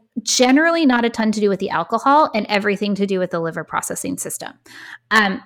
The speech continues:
the unfortunate part is you can't change those liver enzymes. They're gonna do exactly what they're designed to do because they're designed to make sure you don't die from alcohol poisoning.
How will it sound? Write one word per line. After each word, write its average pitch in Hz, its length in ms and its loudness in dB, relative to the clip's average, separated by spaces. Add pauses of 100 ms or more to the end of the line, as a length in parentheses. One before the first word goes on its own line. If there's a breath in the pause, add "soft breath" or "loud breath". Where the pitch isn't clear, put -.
the 202 80 0
unfortunate 208 580 0
part 196 200 4
is 208 160 4
you 180 60 -4
can't 180 220 -6
change 175 280 -6
those 208 180 0
liver 214 180 2
enzymes. 220 600 4
They're 180 180 2
gonna 180 180 0
do 185 180 0
exactly 170 440 -2
what 175 140 0
they're 180 100 0
designed 180 380 -2
to 214 100 -8
do 226 180 4
because 190 360 -6
they're 180 240 -2
designed 170 460 -4
to 180 100 -8
make 170 180 -6
sure 196 100 -4
you 175 120 -4
don't 170 180 -6
die 160 180 -8
from 160 140 -14
alcohol 214 380 -4
poisoning. 269 500 0